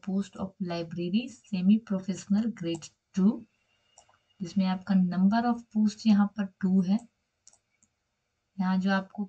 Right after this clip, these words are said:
पे level two का payment मिलेगा as per seventh pay commission। maximum जो एज है form को भरने की, वो ट्वेंटी सेवन years तक आप form को भर सकते हैं। Minimum यहाँ पर अठारह साल है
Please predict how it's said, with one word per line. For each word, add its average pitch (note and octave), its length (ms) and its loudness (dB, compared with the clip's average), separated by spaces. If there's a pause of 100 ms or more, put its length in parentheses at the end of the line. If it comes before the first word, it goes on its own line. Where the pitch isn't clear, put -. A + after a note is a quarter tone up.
(160)
पे G3 100 0 (140)
level G#3 360 4 (220)
two A3+ 240 -6
का A#3 100 0 (140)
payment F#3 380 2
मिलेगा F#3 360 0 (160)
as E3 240 -8
per F3+ 140 -4
seventh F3+ 480 -8
pay F#3+ 160 0
commission। F3 540 -2 (1500)
maximum G3+ 640 2 (100)
जो A3 120 2 (160)
एज F#3+ 400 2
है E3+ 100 -10 (140)
form F3 200 -6
को F3 200 -6
भरने E3 400 -8
की, A3+ 200 -2
वो G3+ 300 0
ट्वेंटी F#3 460 -6
सेवन G3+ 520 -2
years F#3 380 -4
तक F#3 160 -8
आप F3+ 220 -10
form E3+ 240 -14
को C4 240 -8
भर D#3+ 180 -4
सकते F#3+ 440 -8
हैं। G#3 100 2 (440)
Minimum G#3+ 560 8 (120)
यहाँ G#3+ 240 6 (100)
पर A3 100 0 (160)
अठारह G#3+ 400 2
साल G3 380 -2
है A#3+ 120 -4